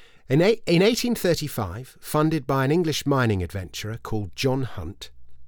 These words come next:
adventurer is a far better term than entrepreneur, is it not? A team of Cornish miners arrived in the island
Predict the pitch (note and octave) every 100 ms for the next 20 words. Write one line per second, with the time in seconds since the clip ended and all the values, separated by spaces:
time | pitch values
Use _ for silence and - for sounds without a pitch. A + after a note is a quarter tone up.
0 | - G#2 B2 A2 - E2+ - - G#2 E2+
1 | D2+ - G2 E2 D#2 D#2+ D2+ - F2 D#2+
2 | D2+ C#2+ - - F2 - - - - -
3 | - - - - - B3+ A#3+ - - C#4
4 | A#3 - D#3 A#2 F2+ E2+ G#2 D3+ F3+ D3
5 | A#2+ G2+ F2 D#2 D#2+ E2+